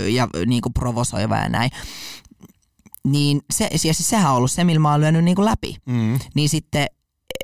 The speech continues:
Speaker 1: et, et, et se, se on, se on niinku silleen hyvin, hyvin, hyvin, hyvin iso niinku osa mua. Ja tunnistan itseni siitä kaikesta ihan täysin.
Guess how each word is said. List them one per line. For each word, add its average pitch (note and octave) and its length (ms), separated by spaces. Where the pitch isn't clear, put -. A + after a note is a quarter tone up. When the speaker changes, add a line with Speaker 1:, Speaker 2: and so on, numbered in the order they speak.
Speaker 1:
et, B2 140
et, A#2 120
et A#2+ 100
se, C#3 140
se - 160
on, D3+ 260
se E3+ 140
on D#3+ 100
niinku C3+ 180
silleen B2+ 320
hyvin, F3+ 340
hyvin, B2+ 280
hyvin, B2+ 240
hyvin A#2 260
iso C3 220
niinku A#2+ 320
osa C3 220
mua. A#2 280
Ja B2+ 200
tunnistan C#3+ 420
itseni B2 380
siitä B2 240
kaikesta C3+ 400
ihan C#3+ 220
täysin. E2+ 400